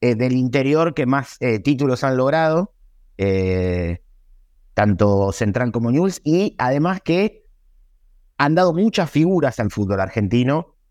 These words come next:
actualmente, si uno lo piensa desde no solamente lo que puede pensar con Messi o, o, o, o lo que puede pasar con Di María, sino escuelas de técnicos como la de Bielsa, que a-, de ahí uno puede, puede sacar a Pochettino,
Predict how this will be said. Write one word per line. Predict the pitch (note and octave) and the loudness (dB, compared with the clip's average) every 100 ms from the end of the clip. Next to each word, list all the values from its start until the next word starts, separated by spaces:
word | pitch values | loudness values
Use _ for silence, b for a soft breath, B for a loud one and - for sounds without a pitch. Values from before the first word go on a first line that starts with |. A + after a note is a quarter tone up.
| _ - | _ -8
actualmente, | G#2 - D3 C3+ F#3+ D#3 C#3 F3+ | -8 -2 -2 0 0 0 0 -2
si | - | -2
uno | A#2+ | -2
lo | A2+ | -2
piensa | A2+ C3 B2 | -2 -4 -2
desde | A2+ A2+ G2+ A2+ A2 _ _ _ _ | -2 -2 -2 -4 -6 _ _ _ _
no | - D3 | -2 -2
solamente | - C3+ B2+ C3+ A#2 | 0 -2 0 0 0
lo | A#2 | -2
que | A2 | -2
puede | A#2+ B2 | 0 0
pensar | A#2 B2+ A#2+ | -2 -4 -4
con | A#2+ | 0
Messi | C#3 D#3 C#3 - C#3 B2+ | 0 0 -2 -4 -2 0
o, | A#2 | 0
o, | A2+ G#2+ _ _ _ - | -2 -4 _ _ _ -6
o, | G#2 A2 F#2+ G#2 G#2 G2+ - _ - | 0 0 2 0 0 -2 -8 _ -2
o | G#2+ | 0
lo | G#2+ | 2
que | G#2 | 0
puede | A#2 | -2
pasar | A#2+ C3+ | -2 0
con | A#2+ | 0
Di | A#2+ A#2+ | 0 0
María, | B2 D#3+ F3 D3 | 0 2 2 0
sino | C#3 A#2+ A#2 C3+ B2 | -2 -2 0 0 0
escuelas | A2+ - - E3+ D#3+ C#3 | -4 -8 0 2 2 0
de | A#2 | -2
técnicos | A2 D#3+ C#3+ C3 C3 B2 B2 | -2 -2 0 0 -2 -2 -4
como | - G#2 G#2 | -4 -4 -2
la | G#2 | -2
de | G#2+ | 0
Bielsa, | B2+ D#3 C#3+ A#2 B2+ A#2+ A2 _ _ _ | 0 0 -2 -4 -2 -2 -4 _ _ _
que | - G#2+ G2+ | -4 0 0
a-, | G2 | 0
de | G#2 | 0
ahí | A2+ B2 | 2 2
uno | A2+ A2+ | 2 0
puede, | G2 A2+ A2 F#2 _ | 0 -2 -2 -6 _
puede | - A2 G#2+ | -4 -2 -2
sacar | G2 A2 G2+ A2 | -2 -4 0 0
a | G2+ G2 | 0 -2
Pochettino, | - G#2+ - G#2+ C3 B2+ A2+ A2 G#2+ G#2+ G#2 | -2 -4 -2 -2 0 0 2 0 0 0 -4